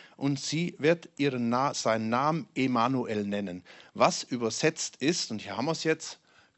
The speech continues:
„Gott ist mit uns.“ Steht noch mal extra da.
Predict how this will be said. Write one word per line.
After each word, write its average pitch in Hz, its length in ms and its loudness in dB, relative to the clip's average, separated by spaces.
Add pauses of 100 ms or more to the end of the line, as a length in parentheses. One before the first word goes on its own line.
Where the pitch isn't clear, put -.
„Gott - 380 4 (160)
ist - 500 -4
mit 117 240 -2
uns.“ 101 500 -10 (680)
Steht 143 340 -4
noch 135 140 -2
mal 117 140 -2
extra 135 440 -2
da. 98 260 0